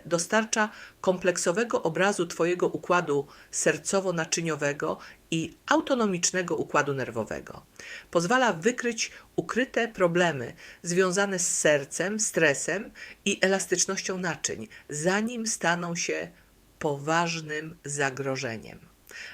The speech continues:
Analiza A P G, czyli przyspieszona fotopletyzmografia, to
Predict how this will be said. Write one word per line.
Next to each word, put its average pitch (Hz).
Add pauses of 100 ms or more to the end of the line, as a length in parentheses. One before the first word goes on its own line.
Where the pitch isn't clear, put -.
(200)
Analiza 185
A 208
P 202
G, 156
czyli 151 (320)
przyspieszona 185
fotopletyzmografia, 170
to 156